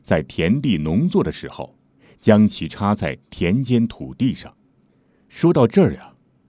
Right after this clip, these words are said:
可能又有人会问，在地上挖一个坑，把尖底陶瓶插进去多麻烦，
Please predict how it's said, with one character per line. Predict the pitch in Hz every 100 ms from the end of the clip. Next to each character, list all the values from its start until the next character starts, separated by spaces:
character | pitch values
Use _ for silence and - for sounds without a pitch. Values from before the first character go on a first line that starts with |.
| _
可 | -
能 | 123 160 202 -
又 | - 202
有 | 110 71
人 | 76 117
会 | 131 101
问， | 131 - _ _ _ _ _ _ _
在 | - 107
地 | 110 101
上 | 71 69
挖 | 90
一 | 98
个 | 85
坑， | - 110 151 - _ _ _ _ -
把 | 127
尖 | 131 208 190
底 | 78
陶 | - 92
瓶 | 135 - 95
插 | - 156 170
进 | 185 92
去 | -
多 | - 131 175
麻 | - -
烦， | -